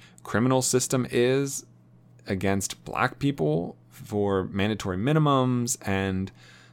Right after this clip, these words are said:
rise in drugs, drug crimes and things like that. And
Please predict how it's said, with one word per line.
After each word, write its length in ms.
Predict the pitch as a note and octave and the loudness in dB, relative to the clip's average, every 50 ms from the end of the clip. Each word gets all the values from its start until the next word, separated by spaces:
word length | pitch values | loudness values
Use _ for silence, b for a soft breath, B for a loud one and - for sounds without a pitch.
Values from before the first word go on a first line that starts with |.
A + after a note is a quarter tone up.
| B B - | B B -4
rise 360 | - F#2+ F#2+ F#2+ G2 F#2 F#2+ | 0 4 4 4 4 4 2
in 320 | F#2 F2 E2+ E2+ E2+ E2+ | -2 -4 -2 -4 -4 -6
drugs, 680 | E2 - A#2 A#2+ A#2+ A#2+ A#2+ - - - - - - - - - - - - - - - - | -2 2 6 6 6 6 4 0 -12 -12 -12 -12 -12 -12 -16 -20 -20 -16 -14 -14 -12 -8 -2
drug 280 | - C3+ C3 C3 B2+ | 2 4 4 4 2
crimes 920 | - - - B2+ B2 A#2+ A#2+ A#2+ A#2+ A#2 A#2 A2+ A#2 A#2 A2+ A2 G#2 - - - | -2 0 2 4 6 6 4 4 2 2 0 0 0 0 -2 -2 -2 -4 -6 -6
and 320 | G#2 F#2+ F#2 F#2 F2+ - | -6 -4 -4 -4 -4 -4
things 240 | - A2 G#2+ G2 F#2+ | -6 -6 -4 -4 -4
like 200 | F2+ E2+ - - | -4 -6 -4 -2
that. 420 | B2+ B2+ B2 B2 B2 A#2+ B2 - - - - | 0 2 4 4 2 2 0 -4 -10 -12 -12
And 360 | - G2+ F#2+ F#2+ F#2+ F#2+ - | -10 -8 -6 -6 -6 -6 -8